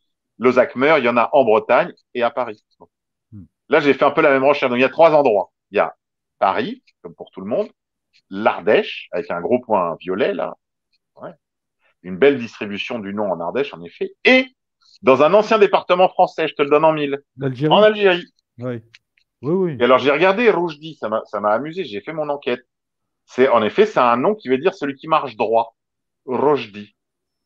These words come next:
Speaker 2: <laughs> C'est
Speaker 1: Euh, d'après ce que m'a dit un Maghrébin. Euh, donc, euh, c'est un nom qui, c'est un nom. Et en fait,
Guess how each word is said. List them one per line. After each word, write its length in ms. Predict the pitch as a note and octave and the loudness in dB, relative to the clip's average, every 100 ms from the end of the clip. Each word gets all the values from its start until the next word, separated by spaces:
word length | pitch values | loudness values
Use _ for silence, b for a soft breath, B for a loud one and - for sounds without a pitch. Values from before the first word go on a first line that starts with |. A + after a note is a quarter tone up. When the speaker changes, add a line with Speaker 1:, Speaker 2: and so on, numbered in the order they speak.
| _ _ _ _ - _ _ | _ _ _ _ -20 _ _
Speaker 2:
<laughs> 60 | _ | _
C'est 240 | C3 A#2 C#3 | -12 -2 4
Speaker 1:
Euh, 640 | B2+ A#2+ A#2 A2 A2 G#2 | 4 4 4 6 6 4
d'après 300 | F2 A#2+ D#3+ | 2 0 0
ce 60 | C3 | -2
que 80 | |
m'a 140 | A#2 A2+ | -2 -2
dit 140 | B2+ | 0
un 140 | C#3+ A#2 | 2 2
Maghrébin. 540 | - B2+ A#2+ G2 G#2+ _ _ | 0 -2 -2 -2 -4 _ _
Euh, 520 | G2 F2+ F2 E2 D#2+ - _ | -8 -6 -4 -4 -6 -14 _
donc, 280 | - G2+ - | -10 -10 -4
euh, 360 | G#2+ G2 G2 G2 | -2 -2 -2 -4
c'est 140 | - | 0
un 120 | B2 | 0
nom 160 | D3 A3 | 2 0
qui, 120 | - | -2
c'est 100 | - | 0
un 80 | C#3 | 0
nom. 140 | E3+ | 2
Et 160 | C3 A#2+ | 2 4
en 180 | A2+ G#2+ | 4 4
fait, 200 | G#3 | 2